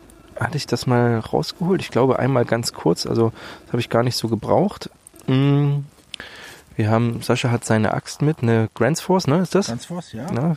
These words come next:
Speaker 1: Grants Force. Welches ist das? Welches Modell?
Speaker 2: Das ist das Jagdbeil.
Speaker 1: Das Jagdbeil. Also auch ein Klassiker. Ähm, das hat seine Aufgabe auf jeden Fall gemeistert. Also wir haben halt so, für den Hobo brauchen wir ja tatsächlich nur so fingerdicke Äste. Ähm,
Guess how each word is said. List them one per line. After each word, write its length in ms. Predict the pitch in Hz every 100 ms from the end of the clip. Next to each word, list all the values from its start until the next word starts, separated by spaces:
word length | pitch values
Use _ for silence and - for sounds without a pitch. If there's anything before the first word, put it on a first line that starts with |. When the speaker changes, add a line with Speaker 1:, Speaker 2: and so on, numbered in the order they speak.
| 131
Speaker 1:
Grants 240 | 113 139
Force. 380 | - 151 156 - - - - - - -
Welches 220 | 113 135
ist 160 | 147 -
das? 280 | 185 - -
Welches 180 | 131 -
Modell? 320 | 139 131 190 - _ - - - - -
Speaker 2:
Das 120 | -
ist 100 | 123
das 140 | 110
Jagdbeil. 520 | 123 135 - 107 104 107
Speaker 1:
Das 160 | 113
Jagdbeil. 580 | - 113 - 107 101 139 - - - - -
Also 160 | - 76
auch 80 | 98
ein 80 | 110
Klassiker. 500 | - 110 110 107 127 - - - - - - -
Ähm, 400 | 107 104 107 117 - -
das 180 | - -
hat 100 | 135
seine 200 | 123 117
Aufgabe 480 | 104 123 127 120 123
auf 140 | 123
jeden 140 | 123 123
Fall 160 | 123
gemeistert. 380 | 113 110 147 139
Also 140 | 117 107
wir 80 |
haben 100 | 107
halt 140 | 117 107
so, 380 | - 110 113 113 - - - - - 170
für 140 | - 104
den 160 | 104
Hobo 180 | 113 120
brauchen 280 | - 117 120
wir 80 | 107
ja 80 | 107
tatsächlich 560 | - - 110 113 104
nur 220 | 113 113
so 160 | 107 101
fingerdicke 640 | - 120 120 110 117 -
Äste. 520 | - 120 - 123 123 123
Ähm, 520 | 104 113 113 113 117